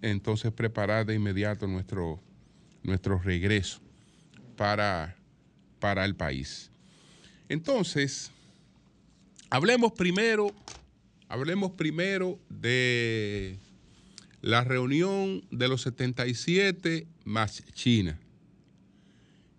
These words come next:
y de esta inteligencia, de esta sabiduría china de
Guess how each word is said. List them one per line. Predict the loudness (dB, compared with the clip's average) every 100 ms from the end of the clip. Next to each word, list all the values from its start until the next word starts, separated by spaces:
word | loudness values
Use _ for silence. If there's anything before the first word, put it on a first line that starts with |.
| 0
y | 2
de | 4
esta | 2 0 2 6 6 6 6 4 4 4 2 -2 -8 -20 _ -20 -20 -8 0
inteligencia, | 0 2 2 2 0 2 2 4 2 -2 -2 0 -2 -4 -10 -20 _ _ _ -20 -20 _ _ _ -16
de | -2 -2
esta | -2 0 2 4 6 6 4 0 -4 -18 _
sabiduría | -14 -2 0 0 -2 0 0 4 4 2 -2 -14
china | -14 -2 4 4 4 4 2 0 -6 -20 _ _ -20 -20 -20 -20 _ -20 _ -14
de | -8 0 2 4 4 4 2 0 0 -2 -6